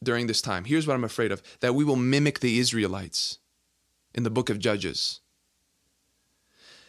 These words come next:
That when there was turmoil and when there was unfortunate circumstances, God sent a deliverer, God brought relief, and there was temporary devotion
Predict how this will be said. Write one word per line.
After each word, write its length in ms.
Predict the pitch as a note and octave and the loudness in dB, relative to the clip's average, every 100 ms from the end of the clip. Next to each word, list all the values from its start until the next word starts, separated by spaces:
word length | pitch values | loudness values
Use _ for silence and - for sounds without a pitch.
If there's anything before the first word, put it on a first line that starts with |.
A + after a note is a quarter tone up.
| _ | _
That 160 | - B2+ | 2 4
when 180 | C#3+ C#3+ | 4 6
there 120 | D#3+ | 6
was 160 | D#3+ - | 6 4
turmoil 680 | - D#3+ E3 F3+ F#3 G3 | 4 4 6 6 6 4
and 160 | - C3 | 2 2
when 100 | C3 | 4
there 100 | C#3 | 4
was 320 | C#3 B2 - C3+ | 4 2 0 0
unfortunate 560 | B2 - D3+ D3 D3 | -2 2 2 4 2
circumstances, 1080 | B2+ D#3+ D3 D#3 - D#3+ D#3+ F3 F3 - - - _ - | 4 4 2 2 2 2 2 2 2 -2 -2 -6 _ -2
God 300 | C3 C#3 D3+ | 4 4 6
sent 280 | - D3 C#3+ B2 | 4 4 2 0
a 60 | |
deliverer, 680 | A#2+ A#2+ C#3 D3 F3+ G3+ G#3+ - - | 2 4 4 4 2 2 -2 -14 -6
God 300 | C3 C3+ C#3+ | 2 4 4
brought 240 | C3 C#3 - | 2 0 0
relief, 560 | B2 A#2+ C3 F#3 A3 - | -2 2 2 2 0 -4
and 180 | B2+ B2+ | -2 2
there 120 | C#3 | 4
was 160 | C3+ - | 4 0
temporary 560 | - E3+ E3+ F3+ F3+ E3 | 0 -2 0 2 2 2
devotion 500 | C#3+ D3+ D#3 E3+ | 2 2 4 2